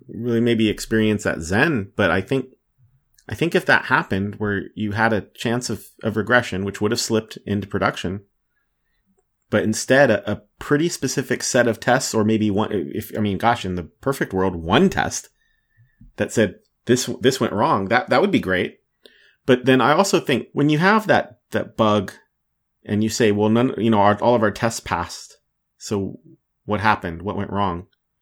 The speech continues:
What if you can conclusively show, "Well, we didn't have tests for it because our requirement wasn't clear, or we never really thought about this logic flow"? I mean, we're human beings.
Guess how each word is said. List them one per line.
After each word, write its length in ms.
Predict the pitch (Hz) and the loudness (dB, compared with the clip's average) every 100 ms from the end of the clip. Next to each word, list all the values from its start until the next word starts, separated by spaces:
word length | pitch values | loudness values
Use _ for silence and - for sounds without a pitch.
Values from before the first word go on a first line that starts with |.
| _ _ _ _ _ | _ _ _ _ _
What 160 | 120 170 | 2 4
if 140 | 247 | 2
you 80 | 190 | 0
can 200 | - 143 | -2 -2
conclusively 680 | 131 117 - 127 135 110 104 | -2 -2 0 0 0 -2 -2
show, 560 | - - 110 101 87 - _ _ | 0 2 4 2 -2 -10 _ _
"Well, 420 | 120 127 117 - _ _ _ | 2 4 4 0 _ _ _
we 120 | 123 | 4
didn't 160 | 143 170 | 6 4
have 180 | 147 117 | 0 -2
tests 240 | 135 127 | -4 -4
for 240 | - 104 98 | 0 2 2
it 120 | - _ _ _ - | -2 _ _ _ -6
because 460 | 120 123 117 101 - | -2 2 2 0 -6
our 120 | 107 113 | 0 0
requirement 500 | 113 139 180 123 - | 0 0 2 0 0
wasn't 300 | 95 90 - | -2 -2 -4
clear, 400 | 107 90 85 - | 0 0 0 0
or 240 | 120 113 - - | 0 0 -2 0
we 140 | 135 | 2
never 240 | 151 151 151 | 2 0 2
really 220 | 147 135 | 0 0
thought 280 | - 110 123 | 2 4 4
about 300 | 104 95 - | 2 0 -2
this 160 | 95 | -4
logic 340 | 95 104 107 - | 0 2 0 -4
flow"? 340 | 87 - - _ _ _ _ _ - | -8 -8 -12 _ _ _ _ _ 0
I 40 | 135 | 4
mean, 140 | 139 | 6
we're 100 | 170 | 4
human 260 | 196 196 127 | 6 6 4
beings. 580 | 90 82 139 - - | 2 -2 -2 -4 -14